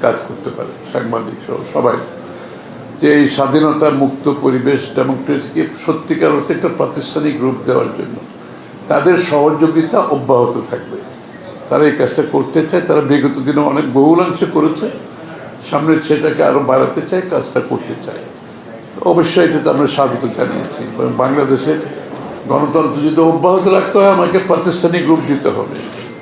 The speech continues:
এবং এই গণতন্ত্রের যে বিষয়গুলো নিয়ে গণতন্ত্র কাজ করে, সেগুলোকে আমরা প্রাতিষ্ঠানিক রূপ দিতে হবে। যে প্রতিষ্ঠানগুলো, সেগুলোকে প্রাতিষ্ঠানিক রূপ দিতে হবে।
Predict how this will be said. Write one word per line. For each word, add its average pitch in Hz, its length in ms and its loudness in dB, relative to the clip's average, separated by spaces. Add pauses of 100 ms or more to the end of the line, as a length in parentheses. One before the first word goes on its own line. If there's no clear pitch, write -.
(200)
এবং 143 300 2
এই 147 220 6
গণতন্ত্রের 147 640 2 (800)
যে 147 180 6
বিষয়গুলো 165 580 4
নিয়ে 165 200 4
গণতন্ত্র 151 640 2
কাজ 160 320 2
করে, 175 200 6
সেগুলোকে 156 580 2 (460)
আমরা 131 220 2
প্রাতিষ্ঠানিক 147 680 0
রূপ 143 200 4
দিতে 127 220 -4
হবে। 110 260 -2
যে 131 80 2
প্রতিষ্ঠানগুলো, 143 840 0 (100)
সেগুলোকে 160 360 2
প্রাতিষ্ঠানিক 127 640 -4
রূপ 120 220 -8
দিতে 123 220 -10
হবে। 113 220 -8